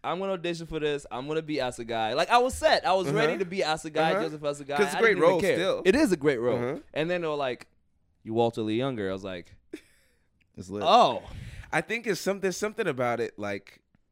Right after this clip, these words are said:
Speaker 2: almost like a rite of passage type thing. And,
Speaker 1: Yes.
Speaker 2: and also, like, it, when you get that faith and that endorsement, it's like, I don't know, it just sealed the deal.
Speaker 1: Yeah,
Speaker 2: And it
Speaker 1: yeah,
Speaker 2: sealed the
Speaker 1: yeah.
Speaker 2: deal for me, too, in terms of, like, trying to put down theater for a little while and
Speaker 1: Yeah.
Speaker 2: focus on film.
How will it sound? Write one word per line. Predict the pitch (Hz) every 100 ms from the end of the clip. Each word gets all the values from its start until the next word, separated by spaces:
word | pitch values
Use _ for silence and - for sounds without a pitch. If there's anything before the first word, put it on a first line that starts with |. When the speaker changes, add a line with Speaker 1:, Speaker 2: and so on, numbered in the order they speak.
| _ _ -
Speaker 2:
almost | 113 139 139
like | 110 95
a |
rite | 92 98
of | 95 -
passage | 87 98 110 -
type | 117 101 -
thing. | 120 120 117
And, | 135
Speaker 1:
Yes. | 120 92 -
Speaker 2:
and | 110
also, | 123 135 139
like, | 113 104 - 71 -
it, | 107
when | 117 123
you | 117
get | 123 -
that | 101
faith | - 110 113
and | 104
that | 95
endorsement, | 87 101 107 139 123
it's | 107 -
like, | 87 82 _ _ _ _ _ _ _ _ _
I | 107
don't | 107
know, | 110 101
it | 95
just | 101 -
sealed | 101 92
the |
deal. | 85 101 101 -
Speaker 1:
Yeah, | 127 127 135
Speaker 2:
And | 151
it | 139
Speaker 1:
yeah, |
Speaker 2:
sealed | - 135
the |
Speaker 1:
yeah. | 139
Speaker 2:
deal | 165
for | 135
me, | 127 170
too, | - 160 165 131
in | 98
terms | 104 113 101
of, | 101
like, | 98 90 90 - - - - -
trying | - 98 95 95
to | -
put | 90
down | 92 87 82
theater | 90 87
for | 82 85
a |
little | 85 85
while | 82 80 62
and | 82 87
Speaker 1:
Yeah. | 110
Speaker 2:
focus | - 82 78
on | 80 73 69
film. | - 110 78